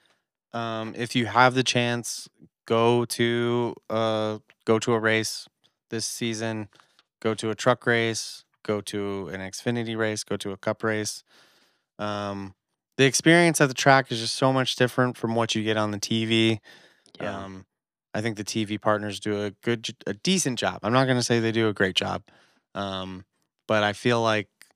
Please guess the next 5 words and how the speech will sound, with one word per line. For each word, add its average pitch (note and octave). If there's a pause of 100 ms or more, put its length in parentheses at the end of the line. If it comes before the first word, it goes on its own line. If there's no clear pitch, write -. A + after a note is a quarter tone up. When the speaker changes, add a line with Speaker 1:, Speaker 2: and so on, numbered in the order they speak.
(420)
Speaker 1:
they C3+
miss C3
a C3+
lot. B2+ (580)
Um, G2+